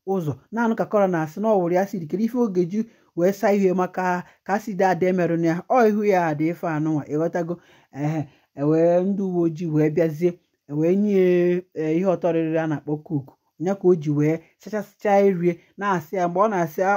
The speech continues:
ọ pụtazi weruzie ya bụ ife onyo-, ekwentị ya, na-asị na mmadụ wụrụ ya acid, na-achọ ka onye, na onye a chọrọ ịtọgbue,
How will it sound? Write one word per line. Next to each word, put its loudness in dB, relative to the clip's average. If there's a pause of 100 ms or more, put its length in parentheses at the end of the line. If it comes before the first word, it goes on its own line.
ọ 0
pụtazi -4
weruzie -2
ya 2
bụ -6 (360)
ife 0
onyo-, 2
ekwentị 0
ya, -2
na-asị -6
na 0
mmadụ -2
wụrụ -2
ya -2 (340)
acid, -4
na-achọ 2
ka -4
onye, 0
na 0
onye 2
a 2
chọrọ -2 (100)
ịtọgbue, -2